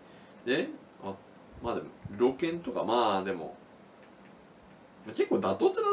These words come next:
当かもしんないね。ライアーライアーとか、実オレとか、入っていいんですよ。キャラ可愛いですよ。はい。というところでね、まああの、まあ、割と王道の中でね、こう、ワタコンが強かったなっていうところにね、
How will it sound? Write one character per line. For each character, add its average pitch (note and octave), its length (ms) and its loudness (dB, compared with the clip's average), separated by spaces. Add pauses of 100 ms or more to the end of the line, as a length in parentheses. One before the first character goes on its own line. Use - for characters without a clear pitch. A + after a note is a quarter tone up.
当 G#4+ 40 -4
か G4 60 -4
も A3 60 -2
し - 100 -4
ん F#2+ 60 -6
な D#2 80 -6
い D2+ 40 -10
ね。 D2 120 -12 (1800)
ラ B2 140 6
イ E3+ 160 6
ア D#3 180 8
ー - 20 6
ラ D#3 140 8
イ A#2 100 8
ア - 100 4
ー - 20 -6
と - 80 -6
か、 - 140 -8 (720)
実 G#2 360 -2
オ C#3+ 120 6
レ C#3+ 60 4
と C3 160 2
か、 - 100 -4 (100)
入 F3+ 160 10
っ - 40 -2
て - 140 0
い - 40 4
い C#3+ 40 0
ん B2+ 40 0
で G2+ 60 -4
す - 140 0
よ。 - 120 4 (360)
キ - 80 -8
ャ A#2 40 0
ラ G2+ 240 2
可 G#2+ 120 4
愛 G#2 80 8
い - 20 2
で F#2+ 80 0
す - 80 -8
よ。 - 140 -8 (400)
は F2 160 -6
い。 D#2+ 100 -10 (1900)
と D#3+ 80 8
い - 20 12
う E3+ 60 12
と F3+ 80 12
こ C#3+ 80 10
ろ A2 100 10
で G#2 80 4
ね、 G#2+ 300 2
ま F#3+ 100 8
あ E3 60 10
あ - 20 10
の、 A2+ 300 6
ま E3 140 8
あ、 - 200 6 (160)
割 E3 220 10
と E4+ 120 8
王 G#3+ 240 10
道 B3 80 6
の A#3+ 60 4
中 B3 220 6
で F#2+ 80 2
ね、 F#2+ 180 -4
こ G#2+ 140 0
う、 G#2 40 2
ワ G2 120 6
タ A2+ 80 -2
コ A#2+ 120 -2
ン A#2+ 60 0
が A#2+ 80 0
強 C3 180 4
か A2 120 4
っ - 60 -4
た F2 100 -8
な E2+ 100 -6
っ E2+ 40 -12
て - 80 -18
い - 20 -18
う - 20 -10
と F#2+ 60 -8
こ F2+ 80 -8
ろ E2+ 80 -10
に - 60 -12
ね、 G2 40 -16